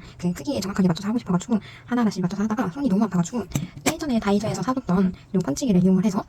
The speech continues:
구멍을 뚫어주었습니다. 이게 처음에 제가 이거 쓰려고 했는데 크기 맞추기가 어려워가지고 그 길이 조절하는 게 어려워서 테스트를 여러 번 해본 결과 이렇게 길이를 맞춰서 잘 뚫어주었습니다. 그래서 제가 원하는 개수만큼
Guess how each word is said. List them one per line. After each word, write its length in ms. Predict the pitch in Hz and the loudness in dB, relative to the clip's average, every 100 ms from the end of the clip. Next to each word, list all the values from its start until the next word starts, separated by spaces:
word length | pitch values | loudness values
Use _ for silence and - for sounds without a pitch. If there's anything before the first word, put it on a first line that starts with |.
| - - - - - | -12 -20 -20 -20 -10
구멍을 200 | 202 190 | -6 -2
뚫어주었습니다. 500 | 240 240 180 170 - 202 | -2 -2 -4 -8 -6 -2
이게 180 | 185 180 | 0 2
처음에 340 | 277 240 196 | 2 2 2
제가 140 | 190 | 2
이거 40 | 180 | 0
쓰려고 220 | 262 233 | 2 2
했는데 240 | 214 214 185 - - - | 4 2 0 -4 -18 -18
크기 220 | - 320 285 | -10 -2 -2
맞추기가 340 | 190 202 180 | 0 0 4
어려워가지고 460 | 180 190 170 - 170 | 6 4 2 -2 -6
그 80 | - | -8
길이 180 | 180 208 | -2 0
조절하는 240 | 180 190 | 2 2
게 80 | 170 | 4
어려워서 300 | 165 165 208 - - - - - | 4 0 -2 -6 -12 -20 -20 -8
테스트를 280 | 269 220 185 | -6 2 4
여러 140 | 202 | 4
번 120 | 185 | 4
해본 180 | 220 190 | 2 4
결과 280 | 175 180 247 - - | 4 2 0 -6 -10
이렇게 240 | 190 - 170 - - - - - - - - - | -8 -6 -10 -12 -20 -20 -20 -20 -20 -20 -20 -16
길이를 220 | - 196 185 | -4 0 2
맞춰서 360 | 170 220 320 | 0 -2 -2
잘 180 | - 180 | 0 -2
뚫어주었습니다. 540 | 254 240 175 180 156 - - - - - - | 0 -2 -2 -2 -2 -8 -18 -20 -20 -20 -14
그래서 200 | - 185 | -10 -8
제가 180 | 190 190 | -6 -2
원하는 360 | 185 220 202 196 | 0 2 4 2
개수만큼 480 | - 208 185 190 | 2 0 2 4